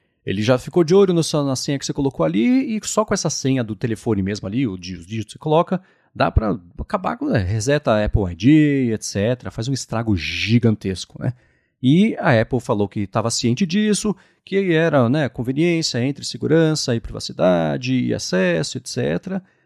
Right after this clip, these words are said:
mas que ela tava investigando o que ela poderia fazer, e nessa última semana pintou o resultado do que ela fez, que é uma coisa que ela já colocou no beta do I O S dezessete ponto três, e é uma função chamada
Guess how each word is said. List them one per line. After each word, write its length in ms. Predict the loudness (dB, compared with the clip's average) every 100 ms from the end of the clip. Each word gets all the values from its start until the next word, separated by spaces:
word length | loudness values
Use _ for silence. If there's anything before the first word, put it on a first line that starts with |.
| -2
mas 180 | 0 0
que 80 | 0
ela 220 | -2 -2
tava 240 | -2 -4
investigando 480 | -2 -2 -2 -2 -2
o 20 |
que 60 | -4
ela 100 | -4
poderia 360 | -4 -2 -4
fazer, 480 | -2 -4 -2 -2 -2 _ _ _ -2
e 200 | 0 0 0
nessa 240 | 0 0
última 240 | -2 -2 -4
semana 320 | -2 -2 -4
pintou 320 | -4 0 0
o 60 | 0
resultado 500 | -2 -2 -2 -4 -6
do 80 |
que 100 | -6
ela 120 | -4 -4
fez, 340 | -4 -4 -4
que 60 | -6
é 40 |
uma 80 | -6
coisa 220 | -6 -6
que 80 | -8
ela 160 | -10 -12 -10
já 160 | -4 0
colocou 400 | 0 -2 0 0
no 100 | 0
beta 520 | 0 0 0 -6 -6
do 320 | -4 0 0 0
I 120 | 2
O 80 | 2
S 180 | 0 -4
dezessete 500 | -6 -8 -8 -10 -8
ponto 240 | -8 -6
três, 480 | -4 2 2 2 -4 _ _ _ _
e 60 | 0
é 60 |
uma 160 | 2 0
função 300 | -4 -4 -4
chamada 360 | -2 -4 -6